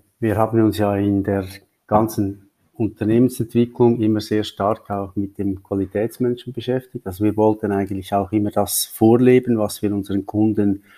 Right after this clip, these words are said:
empfehlen. Und, äh, haben uns immer wieder an verschiedenen Awards, äh, beteiligt, haben da auch den, äh,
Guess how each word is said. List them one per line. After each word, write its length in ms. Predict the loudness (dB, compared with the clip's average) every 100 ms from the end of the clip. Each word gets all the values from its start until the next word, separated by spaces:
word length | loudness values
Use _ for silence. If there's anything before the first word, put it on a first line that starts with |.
| -20 -20 _ _ -6
empfehlen. 760 | -6 0 2 4 4 2 -2 -14 _ _ _ _ _ _ 2
Und, 360 | 4 6 4
äh, 360 | 4 6 4 2 -2 0
haben 200 | 4 4
uns 120 | 4
immer 200 | 2 4
wieder 200 | 2 2
an 100 | -2
verschiedenen 500 | -2 -4 -2 -2 -2
Awards, 760 | -2 0 0 -2 -8 -12 -12
äh, 400 | -6 -4 0 0 -2 -8 _ _ _
beteiligt, 840 | -6 -2 0 2 0 -2 -6 _ _ _ _
haben 240 | -6 -4 -4
da 240 | -2 -2
auch 160 | -4 -6
den, 300 | -6 -4 -2
äh, 260 | -4 -6